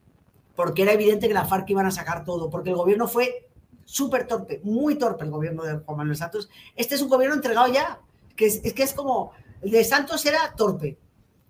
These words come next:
fue una pésima negociación, eh, como se ha visto el resultado, que ahora estamos, tenemos que negociar otra vez con la farc, es decir, es que es una broma, y el jefe negociador es un bandido otra vez, bueno, otra vez no, fue siempre un bandido, y ahora el E L N,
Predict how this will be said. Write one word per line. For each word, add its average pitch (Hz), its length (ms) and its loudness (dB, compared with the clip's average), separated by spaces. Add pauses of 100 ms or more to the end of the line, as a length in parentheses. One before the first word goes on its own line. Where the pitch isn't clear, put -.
(220)
fue 233 180 4
una 254 280 2
pésima 269 340 2
negociación, 180 800 2 (540)
eh, 180 400 -2
como 185 200 2
se 180 100 4
ha 185 40 8
visto 190 160 4
el 185 60 4
resultado, 220 600 -2 (460)
que 190 80 2
ahora 190 80 2
estamos, 202 280 4
tenemos 208 260 2
que 214 80 2
negociar 202 320 2
otra 202 160 -2
vez 190 100 0
con 196 120 -2
la 160 100 -4
farc, 220 300 -2 (260)
es - 60 -20
decir, 175 160 -2
es - 60 -2
que 196 80 0
es 185 60 -2
una 214 140 2
broma, 226 400 -2 (420)
y 233 120 6
el 214 80 6
jefe 220 220 4
negociador 208 680 2
es 202 100 -4
un 208 100 0
bandido 190 320 2
otra 175 220 -4
vez, 311 260 -4 (200)
bueno, 196 180 -2
otra 180 160 -6
vez 220 140 0
no, 226 180 0
fue 185 160 -6
siempre 208 320 -2
un 160 80 -8
bandido, 175 420 -6 (1080)
y 190 100 -2
ahora 220 140 2
el 247 80 2
E 240 60 2
L 220 200 0
N, 196 260 -6